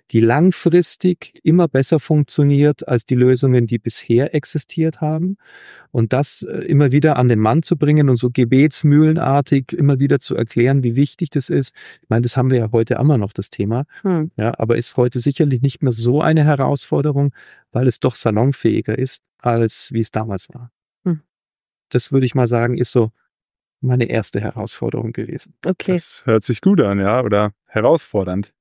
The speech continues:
Speaker 1: Ja.
Speaker 3: Und was war dein größter Erfolg in der, in diesen siebzehn Jahren oder auch davor?
Speaker 1: Der größte Erfolg? Ja, d-,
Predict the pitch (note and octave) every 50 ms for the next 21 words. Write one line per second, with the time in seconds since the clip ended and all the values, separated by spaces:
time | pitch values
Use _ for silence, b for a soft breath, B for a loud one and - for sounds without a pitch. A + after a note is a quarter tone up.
0 | _ - C#3 B2+ A2 B2 C3 - C3 A#2 A#2 A2 C3 B2+ A#2+ - - - C#3 B2
1 | A#2+ A#2+ A#2+ A#2 A2+ G#2 - A#2+ C3+ C3 - - - G2+ - - D3+ E3 C#3+ -
2 | - - _ - G#2 A2 G#2 G2+ G2+ G#2+ - A2+ G#2 G2+ G2 G#2 G#2 G2 G#2+ G2
3 | - - - G#2+ G2+ G2 G#2 G#2+ A2+ B2 - C3+ B2+ C3 C#3+ C#3+ B2+ C3 D3 D3
4 | - _ _ _ _ _ _ _ _ - C#3+ - - - A#2 G2+ G#2+ - _ _
5 | _ _ _ _ _ _ _ _ _ _ - G#2 - G2+ G#2 A#2+ C3+ - - -
6 | - G2 - - G2+ C3 D#3+ D#3+ - _ B B B B B B B B - G2
7 | G#2 G#2 - - -